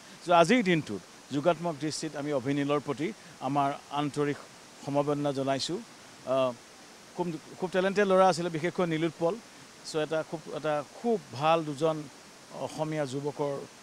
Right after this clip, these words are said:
মৃত্যু হ'ল। এইটো বৰ দুখজনক ঘটনা, কিন্তু এইটো ক'ব লাগিব, এই ঘটনাটোৰ পাছত কাৰ্বি আংলং কাউন্সিলে এই গোটেই অঞ্চলটো যথেষ্ট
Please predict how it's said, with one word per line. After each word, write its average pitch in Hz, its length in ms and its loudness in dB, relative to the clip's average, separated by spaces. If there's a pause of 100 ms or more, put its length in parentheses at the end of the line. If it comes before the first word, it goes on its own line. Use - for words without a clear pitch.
(140)
মৃত্যু 135 380 -4
হ'ল। 139 260 -2
এইটো 165 160 -8
বৰ 202 180 -2
দুখজনক 156 460 -4
ঘটনা, 139 300 -6
কিন্তু 233 340 4 (600)
এইটো 180 160 -2
ক'ব 202 260 2
লাগিব, 147 340 4
এই 185 80 2
ঘটনাটোৰ 190 420 2
পাছত 202 280 -4 (100)
কাৰ্বি 165 200 2
আংলং 170 220 -4
কাউন্সিলে 165 380 -2
এই 165 80 -4
গোটেই 156 280 -2
অঞ্চলটো 151 340 -4
যথেষ্ট 143 360 -6